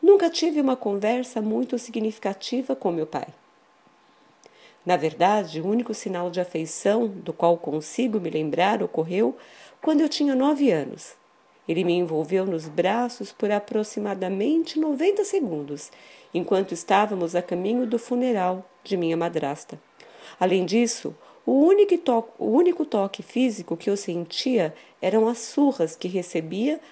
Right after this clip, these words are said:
quando eu o desobedecia ou o aborrecia. Meu único objetivo em nosso relacionamento era não irritá-lo. Eu chegava a ficar caminhando em volta da casa só para não aborrecê-lo.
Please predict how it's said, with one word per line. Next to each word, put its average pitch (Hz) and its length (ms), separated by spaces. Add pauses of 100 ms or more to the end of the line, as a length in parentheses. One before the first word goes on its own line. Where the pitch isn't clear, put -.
(140)
quando 170 560 (180)
eu 180 220
o 175 80
desobedecia 165 960 (220)
ou 285 240
o 277 60
aborrecia. 254 680 (1400)
Meu 294 160
único 370 260
objetivo 247 580
em 233 60
nosso 220 420
relacionamento 202 800
era 240 140
não 269 480 (140)
irritá-lo. 262 640 (640)
Eu 185 80
chegava 190 480
a - 20
ficar - 400
caminhando 180 560
em 165 120
volta 180 380
da 156 120
casa 214 520 (240)
só - 220
para 202 220
não 180 200
aborrecê-lo. 180 720